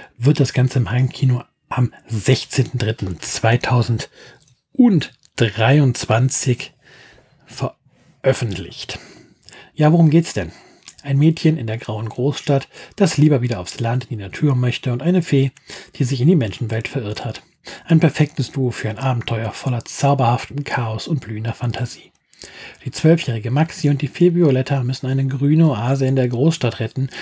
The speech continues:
und ein geheimes Portal in der Feenwelt finden. Dabei lernen Violetta und Maxi, dass mit den richtigen Freunden alles möglich ist. Ja, das tun die beiden, aber der Film hat ein Problem.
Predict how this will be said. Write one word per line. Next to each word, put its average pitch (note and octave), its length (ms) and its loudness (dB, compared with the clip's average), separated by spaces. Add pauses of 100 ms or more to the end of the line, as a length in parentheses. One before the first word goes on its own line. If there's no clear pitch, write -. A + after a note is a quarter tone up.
(160)
und C#3 140 -4
ein A2 200 -6
geheimes C3+ 640 2
Portal A#2+ 400 -2
in F#2+ 80 -6
der A2+ 100 -2
Feenwelt F#2+ 560 -6
finden. G2+ 400 -10 (640)
Dabei A#2 380 -2 (340)
lernen A#2+ 260 2
Violetta B2+ 480 2
und C3 160 2
Maxi, B2 420 0 (400)
dass - 160 -4
mit C3 120 0
den C3 100 4
richtigen C#3+ 420 2
Freunden A#2+ 540 -4 (180)
alles A2 380 -2
möglich G#2+ 400 0
ist. - 220 -10 (680)
Ja, D#3+ 220 2 (340)
das F3 200 2
tun C4 180 6
die D#3+ 60 6
beiden, B2+ 300 0 (540)
aber C3 120 -2
der C3+ 100 0
Film C#3 280 0
hat A2+ 80 -2
ein A#2+ 160 -6
Problem. C3 380 -2